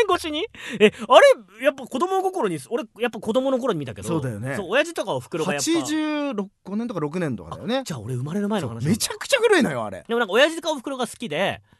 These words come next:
Speaker 1: その、
Speaker 2: いいな、親父とお袋が好き。
Speaker 1: なんか見してくれて、
Speaker 2: ちょっと。
Speaker 1: こど-、あ、ホームアローンとバックトゥーザフューチャーは俺、子供の頃に親が好きで
Speaker 2: うん。
Speaker 1: 見してくれて、
Speaker 2: うん。
Speaker 1: で、ワンの終わりで、ツーに繋がるっ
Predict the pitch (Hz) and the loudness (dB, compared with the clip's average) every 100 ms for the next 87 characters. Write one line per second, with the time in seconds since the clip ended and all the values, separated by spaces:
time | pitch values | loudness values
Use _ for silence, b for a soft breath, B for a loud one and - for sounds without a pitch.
0 | _ _ _ - 160 135 117 110 82 82 | _ _ _ -12 -10 -8 -8 -8 -10 -10
1 | 85 196 156 113 98 - 220 220 185 160 | -4 -4 -4 -10 -12 -6 -4 -4 -6 -6
2 | 135 - 254 190 - - _ _ 160 - | -8 -2 -2 -2 -4 -20 _ _ -12 -4
3 | 196 170 285 381 381 370 359 381 262 226 | -4 0 0 0 4 6 6 2 -4 -4
4 | 190 190 _ 226 233 220 214 240 196 180 | -2 -4 _ -10 -6 -4 -4 -4 -6 -4
5 | 202 160 127 104 90 _ _ _ - 127 | -2 -2 -4 -8 -14 _ _ _ -12 -10
6 | 127 120 113 95 110 127 101 80 _ _ | -8 -10 -12 -10 -6 -6 -8 -16 _ _
7 | _ _ - - 120 80 _ _ 90 71 | _ _ -20 -18 -16 -16 _ _ -20 -20
8 | 62 - 107 98 90 87 233 - _ _ | -20 -20 -18 -18 -20 -12 -12 -12 _ _
9 | 101 71 _ _ 240 415 - _ _ _ | -18 -18 _ _ -12 -12 -12 _ _ _
10 | 123 160 151 95 87 101 127 127 175 143 | -12 -10 -10 -14 -16 -16 -14 -12 -12 -12
11 | - _ _ _ _ - 151 98 101 104 | -16 _ _ _ _ -12 -10 -12 -16 -14
12 | 107 | -10